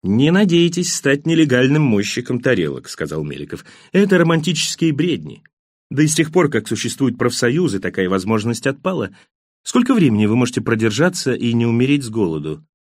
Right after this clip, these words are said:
"Совсем недолго". "Сколько стоит этот завтрак?"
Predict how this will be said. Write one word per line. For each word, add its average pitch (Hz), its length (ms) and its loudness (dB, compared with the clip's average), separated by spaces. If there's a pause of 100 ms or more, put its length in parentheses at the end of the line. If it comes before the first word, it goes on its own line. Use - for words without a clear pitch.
(360)
"Совсем 101 360 -4
недолго". 120 500 -2 (760)
"Сколько 185 320 0
стоит 131 320 0
этот 98 200 -2
завтрак?" - 520 -10